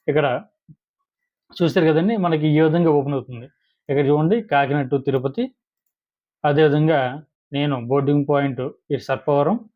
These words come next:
తర్వాత ఈ బస్సుని ఎంపిక చేసుకున్నాను కాబట్టి ఇక్కడ మీరు జాగ్రత్తగా చూడండి, ఇక్కడ షో లేఅవుట్ అని ఉంది. ఇక్కడ, ఇక్కడ ఏంటంటే బోర్డింగ్ పాయింట్ అన్నా కూడా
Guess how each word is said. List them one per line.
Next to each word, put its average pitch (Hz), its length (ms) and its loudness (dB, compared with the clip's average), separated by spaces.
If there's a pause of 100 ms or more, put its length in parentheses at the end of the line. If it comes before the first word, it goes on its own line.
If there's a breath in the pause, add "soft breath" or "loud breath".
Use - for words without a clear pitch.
(380)
తర్వాత 156 260 0
ఈ 143 120 0
బస్సుని 147 260 0
ఎంపిక 160 180 0
చేసుకున్నాను 160 400 0
కాబట్టి 143 300 0
ఇక్కడ 151 200 -2
మీరు 143 240 -2
జాగ్రత్తగా 151 440 -2
చూడండి, 143 360 0 (560 soft breath)
ఇక్కడ 160 220 2 (340)
షో 180 260 -2
లేఅవుట్ 175 340 2
అని 151 120 -4
ఉంది. 123 220 -12 (1200)
ఇక్కడ, 131 220 -2 (480)
ఇక్కడ 160 200 0
ఏంటంటే 165 260 2
బోర్డింగ్ 151 380 0
పాయింట్ 156 320 0
అన్నా 143 220 0
కూడా 147 240 0